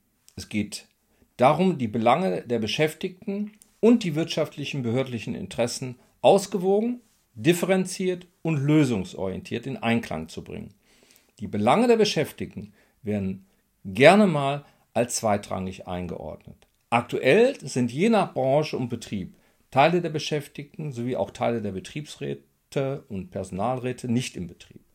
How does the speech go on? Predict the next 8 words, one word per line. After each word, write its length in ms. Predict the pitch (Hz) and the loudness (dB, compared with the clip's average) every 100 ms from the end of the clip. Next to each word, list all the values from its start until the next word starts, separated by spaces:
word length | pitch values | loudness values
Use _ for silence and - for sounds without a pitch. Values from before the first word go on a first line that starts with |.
| _ _ _ _ | _ _ _ _
Viele 320 | - - 247 202 | -2 4 6 4
Beschäftigten 840 | 107 120 104 123 - 120 120 107 | 2 -4 -4 -6 -6 -4 -4 -6
machen 380 | - 117 117 113 | -4 -2 -2 -2
Homeoffice 800 | 131 170 117 139 - 131 135 - _ _ | 0 -2 -4 -6 -8 -10 -10 -16 _ _
oder 260 | 147 170 | 4 4
sind 160 | 131 135 | 2 -2
in 100 | 120 | -4
Kurzarbeit. 640 | - 113 - 98 - - | -6 -10 -10 -16 -20 -20